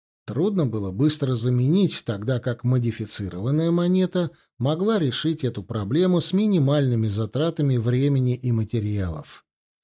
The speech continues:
И, наконец, монеты с отверстиями – могут функционировать как пряслица.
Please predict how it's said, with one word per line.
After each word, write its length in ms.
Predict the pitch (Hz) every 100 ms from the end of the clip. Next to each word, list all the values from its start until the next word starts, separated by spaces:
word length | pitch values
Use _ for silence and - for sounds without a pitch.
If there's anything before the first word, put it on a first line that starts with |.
| _ _ -
И, 80 |
наконец, 600 | 139 135 135 175 190 - -
монеты 580 | 127 120 123 131 123 98
с 100 | -
отверстиями – 920 | 92 117 175 165 - 107 82 76 73 _ -
могут 400 | 127 180 165 135
функционировать 920 | - 123 110 - 101 131 180 180 170
как 260 | - 160 -
пряслица. 840 | 135 117 - - 80 - - 67